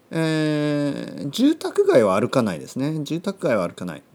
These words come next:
駅前、駅の近くをね、ちょっと歩いたりとか。なぜ住宅街を歩かないか。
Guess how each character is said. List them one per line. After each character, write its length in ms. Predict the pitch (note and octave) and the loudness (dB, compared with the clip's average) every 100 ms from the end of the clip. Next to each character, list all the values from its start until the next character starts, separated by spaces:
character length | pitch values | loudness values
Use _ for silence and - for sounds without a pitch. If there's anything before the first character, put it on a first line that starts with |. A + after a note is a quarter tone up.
| _ | _
駅 300 | - B2+ F3 | -8 -6 -4
前、 300 | F3+ F#3+ C3 - | -2 -2 -2 -4
駅 220 | D#3+ C#3+ | -6 -6
の 100 | F#2+ | -6
近 240 | - A2 | -6 -6
く 140 | - - | -6 -12
を 60 | |
ね、 180 | - C3 - | -16 -18 -10
ち 80 | - | -8
ょ 40 | |
っ 40 | - | -8
と 140 | D2 D2+ | -10 -10
歩 80 | |
い 60 | D#2+ | -10
た 120 | - | -12
り 100 | - | -18
と 100 | - | -18
か。 380 | - E2+ E2 C#2 - - - - - - - _ | -12 -8 -8 -10 -16 -20 -20 -20 -20 -20 -20 _
な 180 | F3 A#3 | -2 2
ぜ 160 | C4 C3 | 2 2
住 280 | G#2+ B2+ C#3 | 2 2 4
宅 260 | D3+ C#3+ | 0 0
街 180 | B2 F#2 | 0 0
を 100 | D#2+ | -2
歩 100 | D#2+ | -6
か 120 | - | -10
な 120 | D#2+ C#2+ | -14 -14
い 40 | |
か。 180 | - | -18